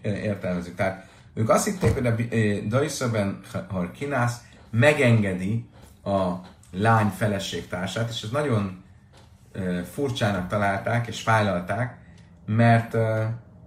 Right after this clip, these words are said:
ez akkor azt jelentette volna, hogy Rabbi Nazar ben Har-, ö, Rabbi Daisa ben Harkinász, ö, Bét Sámá-, ö, Bét Sámály szerint pászkenolt Bét Hillel helyett.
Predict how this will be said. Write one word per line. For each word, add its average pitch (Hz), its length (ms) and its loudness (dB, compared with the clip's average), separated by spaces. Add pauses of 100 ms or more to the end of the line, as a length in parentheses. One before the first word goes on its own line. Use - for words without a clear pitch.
(160)
ez 113 280 2
akkor 117 360 -2
azt 123 220 0
jelentette 101 380 -4
volna, 120 360 0
hogy 113 280 2 (520)
Rabbi 101 220 0
Nazar 117 360 4
ben 98 200 0
Har-, 113 220 0
ö, 110 120 0
Rabbi 101 180 0
Daisa 135 360 0
ben 104 120 0
Harkinász, 127 640 0 (580)
ö, 107 420 4 (200)
Bét 113 280 0
Sámá-, 131 480 2
ö, 117 160 6
Bét 110 160 0
Sámály 131 380 2
szerint 107 340 -2
pászkenolt 101 580 0
Bét 95 180 -6
Hillel 95 280 -2
helyett. 85 400 -6